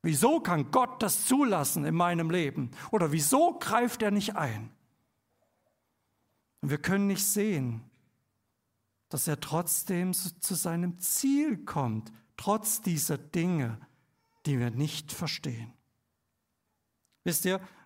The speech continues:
ich finde es beeindruckend, vor vielen Jahren gab es doch den Tsunami. Ja, Thailand da unten, diese Ecke. Und die ganzen Tiere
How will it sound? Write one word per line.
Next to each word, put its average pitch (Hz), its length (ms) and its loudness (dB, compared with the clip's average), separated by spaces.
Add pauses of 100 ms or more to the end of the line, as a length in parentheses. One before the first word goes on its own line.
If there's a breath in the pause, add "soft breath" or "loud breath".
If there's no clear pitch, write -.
ich - 140 -6
finde 208 220 2
es 208 40 -8
beeindruckend, 202 760 0 (360 loud breath)
vor - 280 -2
vielen 240 300 2
Jahren 190 280 2
gab 196 160 -2
es - 80 -2
doch 170 120 -4
den 180 180 0
Tsunami. 160 640 0 (840)
Ja, 139 160 -4
Thailand 160 500 -2
da 151 40 -4
unten, 151 360 -4
diese 147 260 -6
Ecke. 180 480 -6 (360 loud breath)
Und 151 60 0
die 160 60 -4
ganzen 175 360 0
Tiere 233 580 -2